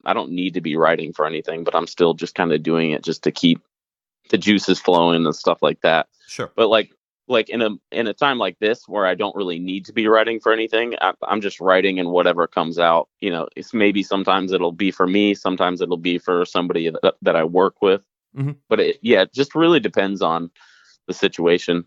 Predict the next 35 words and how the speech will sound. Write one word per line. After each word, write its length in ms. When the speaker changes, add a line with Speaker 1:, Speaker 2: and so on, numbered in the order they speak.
Speaker 1:
you 100
know? 220
Speaker 2:
Yeah. 200
Speaker 1:
So, 100
yeah. 260
Speaker 2:
Well, 100
then 180
let's, 300
let's, 360
uh, 220
bear 280
down 240
that, 320
ah, 220
let's 180
bear, 320
<laughs> 220
bear 100
down 460
on 160
that 160
for 80
a 60
second. 340
I 80
don't 160
even 120
know 120
why. 160
I 140
think 220
I 80
was 160
thinking 360
of, 220